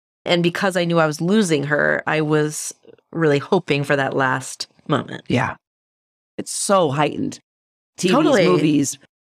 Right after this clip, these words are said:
Speaker 2: this mythology of our mom at this thing, or we're supposed to even be married, we're supposed to wear white, we're supposed to, all of this
Speaker 1: It's the
Speaker 2: stuff.
Speaker 1: private moments I miss, not
Speaker 2: Yeah,
Speaker 1: the public.
Speaker 2: not the public. Okay.
Speaker 1: Yeah, a hundred percent. And
Speaker 2: Hmm.
Speaker 1: then,
Speaker 2: Hmm.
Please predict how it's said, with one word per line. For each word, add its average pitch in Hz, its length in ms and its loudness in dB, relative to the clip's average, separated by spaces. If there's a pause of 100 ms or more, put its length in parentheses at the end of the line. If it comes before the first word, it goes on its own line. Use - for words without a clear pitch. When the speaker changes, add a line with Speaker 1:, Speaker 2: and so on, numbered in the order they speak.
(200)
Speaker 2:
this 165 160 -2
mythology 147 840 2
of 123 100 0
our 120 120 -2
mom 139 380 2
at 117 100 -2
this - 160 -6
thing, 151 240 0
or 117 80 2
we're 147 180 2
supposed - 260 -2
to 151 40 2
even 131 140 2
be 123 80 0
married, 156 360 2
we're 139 60 2
supposed - 140 -10
to 110 80 -8
wear - 160 -6
white, 156 300 0
we're - 80 -4
supposed 139 240 -6
to, 120 180 -2 (380)
all 202 220 4
of 185 40 2
this 156 220 -2
Speaker 1:
It's 254 100 -2
the 294 80 0
Speaker 2:
stuff. 247 140 0
Speaker 1:
private 247 320 2
moments 160 360 2
I 143 100 2
miss, 143 260 0
not 180 220 2
Speaker 2:
Yeah, 135 120 2
Speaker 1:
the 165 40 -2
public. 160 260 0
Speaker 2:
not 147 100 2
the 151 80 0
public. - 380 -4 (100)
Okay. 185 80 0
Speaker 1:
Yeah, 127 340 0
a - 60 0
hundred 165 260 0
percent. 165 360 0
And 151 100 2
Speaker 2:
Hmm. 147 60 2
Speaker 1:
then, 175 380 0 (140)
Speaker 2:
Hmm. 156 80 0